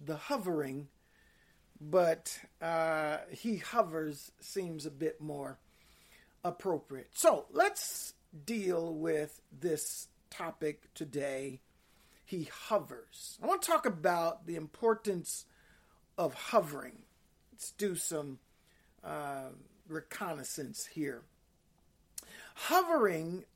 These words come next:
is good for showing something from a different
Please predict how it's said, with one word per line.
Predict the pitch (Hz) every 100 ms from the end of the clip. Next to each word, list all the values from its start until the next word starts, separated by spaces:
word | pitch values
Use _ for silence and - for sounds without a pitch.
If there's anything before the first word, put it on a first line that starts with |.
| _ _ _ -
is | 214 180 147 -
good | - 269 247 226 202 -
for | - - 208 185 175 170 160 160 _
showing | - - - 262 269 269 254 220
something | 196 - - 220 202 214 196 185 180
from | - - 185 175 165 -
a | 165 165 151 - _
different | 262 233 - 226 196